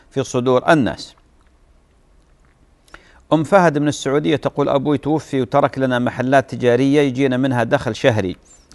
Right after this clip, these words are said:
تقول: "كيف نوزعها وهل يعني نصرفها على البيت؟". أم فهد الله يبارك فيك، بالنسبة للأجرات هذه تركة، هذه من ضمن الميراث، ولذلك أنتم تقسمونها على قسمة الله عز وجل،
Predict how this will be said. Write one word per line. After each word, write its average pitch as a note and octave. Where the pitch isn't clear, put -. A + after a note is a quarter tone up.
تقول: D3+
"كيف F3+
نوزعها C#3
وهل D#3+
يعني A#2+
نصرفها D3+
على A#2+
البيت؟". A#2+
أم E3
فهد D3+
الله D#3+
يبارك A2+
فيك، G#2+
بالنسبة D#3
للأجرات D#3+
هذه E3
تركة، D#3
هذه D#3
من D#3
ضمن E3
الميراث، C#3+
ولذلك D3+
أنتم D3+
تقسمونها D#3
على D#3
قسمة D3
الله C#3
عز A2
وجل، A2